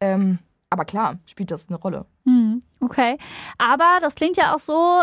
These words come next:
Speaker 2: ähm, auch wenn's noch ganz ungewiss ist, wie's weitergeht, es wird wahrscheinlich nie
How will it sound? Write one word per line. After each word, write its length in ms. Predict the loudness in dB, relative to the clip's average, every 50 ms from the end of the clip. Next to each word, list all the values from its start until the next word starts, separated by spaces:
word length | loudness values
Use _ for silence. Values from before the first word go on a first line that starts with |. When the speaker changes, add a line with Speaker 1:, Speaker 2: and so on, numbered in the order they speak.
| 0 0
Speaker 2:
ähm, 640 | 0 0 2 2 2 2 4 4 4 4 4 4 2
auch 200 | 2 -2 -2 0
wenn's 180 | -2 -2 -2 -2
noch 80 | -4 -6
ganz 200 | -6 -8 -6 -2
ungewiss 500 | 0 0 2 2 0 -2 -2 -4 -4 -4
ist, 160 | -8 -6 -4
wie's 140 | -4 -4 -2
weitergeht, 480 | -2 -4 -2 -2 -4 -2 -2 -4 -6 -6
es 160 | -8 -4 -4
wird 140 | -4 -2 0
wahrscheinlich 440 | -2 -2 0 -2 0 0 -2 2
nie 420 | 2 4 6 6 4 4 2 2